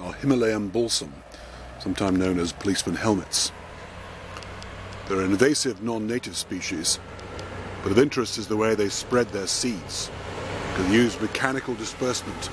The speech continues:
Once the seed pods become fully ripe, tensions build up in the seed coat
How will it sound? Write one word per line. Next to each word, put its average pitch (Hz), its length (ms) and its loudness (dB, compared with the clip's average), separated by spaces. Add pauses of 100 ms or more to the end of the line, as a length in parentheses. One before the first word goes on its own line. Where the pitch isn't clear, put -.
(2500)
Once 143 240 4
the 131 40 -2
seed 151 320 6
pods - 460 -2 (1300)
become 120 260 2
fully 131 320 4
ripe, 120 320 2 (1400)
tensions 127 500 4
build 120 320 2
up 117 180 0
in 110 80 -4
the 101 80 -4
seed - 440 0
coat - 360 0